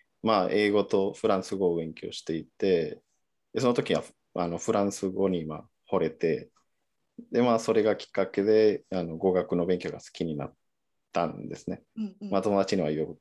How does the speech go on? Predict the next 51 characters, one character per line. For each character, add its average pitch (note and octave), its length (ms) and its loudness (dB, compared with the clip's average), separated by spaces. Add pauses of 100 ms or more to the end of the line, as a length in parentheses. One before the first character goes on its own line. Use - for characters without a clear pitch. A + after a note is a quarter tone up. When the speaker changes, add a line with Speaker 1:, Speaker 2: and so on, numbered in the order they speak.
Speaker 1:
よ F2+ 120 -2
く - 220 -8 (200)
語 F2+ 160 2
学 E2 220 0
オ E2+ 120 0
タ E2 160 -2
ク - 80 -14
っ - 40 -20
て D#2+ 80 -2
言 D2+ 60 -2
わ D#2 60 -2
れ D2+ 120 -2
る D2+ 120 -10
ん C#2+ 40 -14
で - 80 -14
す - 80 -20
け F#2 120 -4
ど、 - 220 -2 (320)
<laughs> - 920 -2
あ E2+ 160 -4
の、 E2 80 -6
そ - 120 -2
れ A2+ 60 4
が G2+ 120 6
好 - 60 -12 (180)
き G2+ 140 -6
で、 A2+ 440 4
で、 F#2+ 680 0 (280)
ま G#2+ 120 2
あ、 - 20 0
大 F#2 220 4
学 F#2+ 260 0
に F#2 140 -4
入 F#2+ 200 -2
っ - 40 -2
た - 240 -8
時 - 320 -4
に、 A#2+ 180 2
そ G2 140 -4
の D#2+ 300 -4
ツ - 180 -2
イ F2+ 40 2
ニ E2+ 120 0
ン - 20 -8
グ E2 60 -14
プ - 100 -6
ロ F#2 80 4
グ F2+ 80 4
ラ E2+ 140 0
ム D#2 100 -6
が D2+ 220 -12